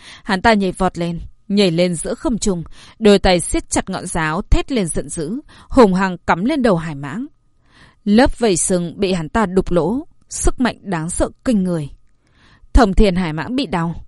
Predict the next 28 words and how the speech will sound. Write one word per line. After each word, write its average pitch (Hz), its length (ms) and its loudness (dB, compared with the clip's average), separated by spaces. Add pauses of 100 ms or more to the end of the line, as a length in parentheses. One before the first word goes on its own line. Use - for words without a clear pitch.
(140)
nó 190 160 0
lắc 262 220 -2
đầu 233 160 2
kịch - 240 -10
liệt, 175 220 -4 (380)
thô 214 180 6
bạo 185 200 2
quật - 300 0
thẳng 185 240 2
Đồng 185 160 0
Hạng 165 180 -6
xuống 190 200 -8
mặt 277 140 -6
đất. 220 160 -6 (420)
Sau 247 200 2
đó 185 160 6
nó 180 120 2
hung 226 240 2
hăng 190 300 -2
nhìn 190 160 -2
đám 165 160 -2
nhân 247 220 0
tộc - 220 0
đáng 170 260 -6
ghét 285 260 -4
đầy 226 180 2
phẫn - 280 -8
nộ, 233 220 -2